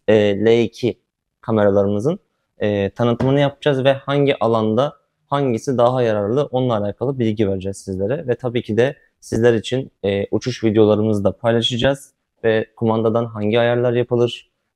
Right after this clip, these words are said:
e, D J I Terra, e, kısmında, e, haritalama üç boyutlu hale getirilirken veya nokta bulutu yapılırken hangi ayarlar yapılır bunları da göstereceğiz sizlere. E, isterseniz kutularımızı tekrar bakalım. E, zaten L bir ve L iki videomuzda da aynı kutulara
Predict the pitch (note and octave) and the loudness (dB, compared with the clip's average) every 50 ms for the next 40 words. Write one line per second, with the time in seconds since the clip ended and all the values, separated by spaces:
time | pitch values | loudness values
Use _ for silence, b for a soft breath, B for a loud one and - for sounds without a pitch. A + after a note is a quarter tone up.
0 | _ - G#2+ G2+ G2 G2 G2 G2 G2 F#2+ G#2+ G#2+ G#2 G2+ G2+ A2+ A2 A2 - _ | _ -2 0 0 0 0 -2 -2 -2 0 0 2 2 2 2 2 0 0 0 _
1 | A#2+ A2+ A2 A2+ A2 A2 - - - - _ - G#2 G2+ G2 - - - - - | -2 0 0 0 0 -2 -6 -14 -18 -14 _ -4 -4 -2 -4 -6 -10 -16 -10 -6
2 | A2+ G#2+ G#2+ A2 A2 G#2+ G2+ G2 - _ _ _ _ - - G2+ G2 G#2 A2 A#2 | -4 -2 0 2 4 2 2 0 -4 _ _ _ _ -6 -4 -4 -4 -4 -4 -4
3 | G#2+ - - A2 G#2+ G#2+ A2 A2+ G#2+ G2 - _ _ _ _ - A2 - - - | -4 -2 -2 -2 0 2 2 2 0 0 -4 _ _ _ _ -6 -6 -2 2 4
4 | A2 G#2+ A2 - A2+ A2 G#2+ G#2+ G#2+ G#2+ G#2 G#2 - - G#2+ A2 A2 G#2+ - - | 4 4 4 2 2 2 4 2 2 0 0 -2 -2 -2 -2 0 0 -2 -2 -2
5 | A2 G#2+ G#2+ A2 G#2+ G#2+ G#2 G2+ - - A#2+ A2 G#2+ A2 G#2 - - G#2+ G2+ - | -2 0 0 0 0 0 -2 -2 -2 -2 -2 0 0 0 0 0 -2 -4 -2 -2
6 | A2+ A2+ G#2 - C3 C3 B2 A#2 B2 B2 A#2+ A2+ A2 G#2 G2+ G2 G2 G2 F#2+ G2 | -4 -4 -4 -4 -6 -6 -4 -4 -2 0 0 2 0 0 0 -2 -2 -2 -4 -4
7 | - - B2 C#3+ C3+ A#2+ A2+ A2+ G#2+ G#2 A2 C3+ B2 A2+ A2 _ - G#2+ G2 G#2 | -4 -2 -2 -2 0 0 0 0 0 0 2 2 0 0 0 _ -4 -2 -2 -2
8 | G#2 - - - F#2 F#2+ G2+ B2 F3 - _ _ b b b b b b b b | -4 -4 -8 -8 -6 -4 -4 -4 -6 -8 _ _ b b b b b b b b
9 | b - - A2+ A2+ G#2+ G#2+ A2 - C3 - - E3+ D#3+ D3+ - E3+ E3+ E3+ - | b 2 4 6 6 6 4 2 0 -4 0 2 2 2 2 2 -2 -2 -2 -6
10 | - - - D3+ D3 D3+ D#3 D#3 D3 - D#3+ D3 - D#3 C#3 C3 C#3 C#3 - D3+ | -10 -2 2 2 4 4 2 0 0 -2 -4 -2 0 0 0 0 0 0 0 0
11 | C3 B2 C#3+ - _ _ - G#2 G#2+ G#2+ G#2+ G#2+ G#2 G#2 G#2 G2+ - C3+ B2 D3+ | 0 0 -4 -8 _ _ -6 -4 -2 -2 0 0 0 -2 -2 -4 -4 -4 -2 0
12 | C#3+ C#3 C3+ C3+ C3 C3 B2+ C3+ C3 C3 B2+ B2+ B2+ B2+ B2 - C3 B2 A#2 A#2+ | 0 2 2 2 2 2 0 0 0 0 0 2 0 0 0 -2 -4 -2 0 0
13 | A#2+ B2 B2+ B2 A#2+ A2 G#2 F#2+ A#2 A#2 A#2 A2+ - _ _ - A2+ G#2+ A2 G2+ | 0 0 -2 -2 0 0 0 0 0 -2 -2 -4 -6 _ _ -2 0 0 0 -2